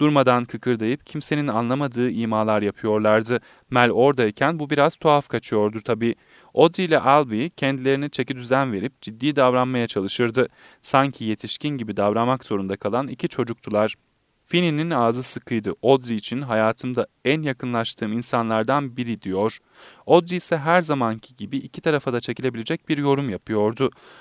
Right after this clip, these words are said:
"Albie'yi gerçekten seviyorum," diyordu gülümseyerek. "Hepsi bu."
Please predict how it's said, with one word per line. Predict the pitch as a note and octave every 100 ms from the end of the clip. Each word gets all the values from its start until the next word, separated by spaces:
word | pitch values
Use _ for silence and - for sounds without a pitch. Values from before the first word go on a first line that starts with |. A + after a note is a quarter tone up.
| - -
"Albie'yi | C#3 D3+ D3 C3+
gerçekten | D3 D#3 C#3+ - C#3
seviyorum," | C3+ C3 A2+ G2 F#2+ G2
diyordu | G#2 G#2 G#2+
gülümseyerek. | G#2+ A2 G#2+ A2 G#2 G2+ -
"Hepsi | D3 - - A2 A#2
bu." | A2+